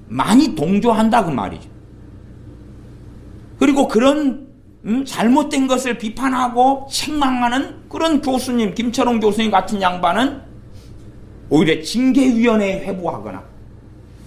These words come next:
비난하고 정죄하고 공격한다 그 말이죠. 그러면 하나 되는 건 간단하네요. 그런 양반이 그 장신대 교수직을 그만두면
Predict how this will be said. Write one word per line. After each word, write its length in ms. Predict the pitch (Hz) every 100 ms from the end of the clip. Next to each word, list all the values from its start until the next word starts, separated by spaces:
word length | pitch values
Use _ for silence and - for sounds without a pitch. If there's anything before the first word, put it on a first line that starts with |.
| - -
비난하고 680 | - 220 214 214 214 208 202
정죄하고 680 | - 214 226 214 196 202 196
공격한다 680 | 196 269 294 269 226 220 214
그 60 | 156
말이죠. 320 | 120 - - - - - - - - - - -
그러면 220 | - 302
하나 260 | - 294 320
되는 220 | 330 320
건 160 | 320 302
간단하네요. 680 | 190 180 254 240 214 208 143
그런 280 | 202 269 262
양반이 680 | 254 240 233 226 247 269
그 200 | - 277
장신대 560 | - 170 220 262 247 247
교수직을 480 | - 240 240 262 247
그만두면 720 | - 147 202 269 349 370 -